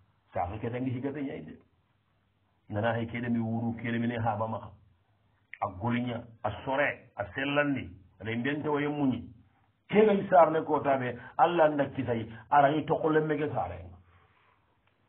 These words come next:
Hmm. Ka kita, masha Allah, la quwwata illa billahi, Allah kenta khankana.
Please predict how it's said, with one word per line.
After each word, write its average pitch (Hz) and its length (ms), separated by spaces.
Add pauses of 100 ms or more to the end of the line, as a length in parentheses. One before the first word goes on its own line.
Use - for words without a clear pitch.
(1200)
Hmm. 87 160 (840)
Ka - 180
kita, 196 540
masha 156 340
Allah, 135 380
la 127 180
quwwata 123 400
illa 110 340
billahi, 113 600 (260)
Allah 123 200
kenta 123 240
khankana. 117 420